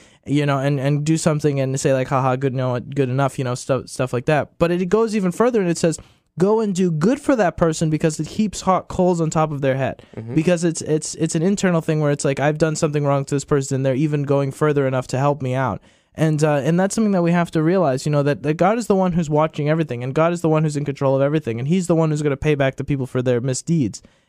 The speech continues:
Speaker 1: And, uh, you know, we have to, we have to really take that in, into consideration.
Speaker 2: Amen. So part of that, uh, scripture that you were speaking about comes out of, uh, Proverbs twenty-four.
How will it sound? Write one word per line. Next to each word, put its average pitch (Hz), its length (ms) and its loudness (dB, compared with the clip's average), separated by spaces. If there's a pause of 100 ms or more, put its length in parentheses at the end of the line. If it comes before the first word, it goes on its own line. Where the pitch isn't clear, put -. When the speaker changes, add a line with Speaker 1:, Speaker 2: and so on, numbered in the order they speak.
Speaker 1:
And, 135 260 0
uh, 131 120 2
you 131 180 0
know, 143 80 2
we 143 140 2
have 170 220 0
to, 151 120 0
we 147 120 2
have 151 100 -4
to 147 100 0
really 147 180 2
take 139 200 -2
that 131 100 0
in, 131 220 -4
into 131 220 -4
consideration. 117 680 -4 (100)
Speaker 2:
Amen. 123 240 0
So 101 160 -2
part 117 240 -2
of 113 60 0
that, 110 180 -2 (180)
uh, 104 200 0
scripture - 400 -4
that 101 100 0
you 98 80 -2
were 104 80 0
speaking 107 300 -4
about 101 260 0
comes 104 220 -6
out 101 240 0
of, 92 260 -6
uh, 92 200 -2
Proverbs 107 680 -2
twenty-four. 101 720 -4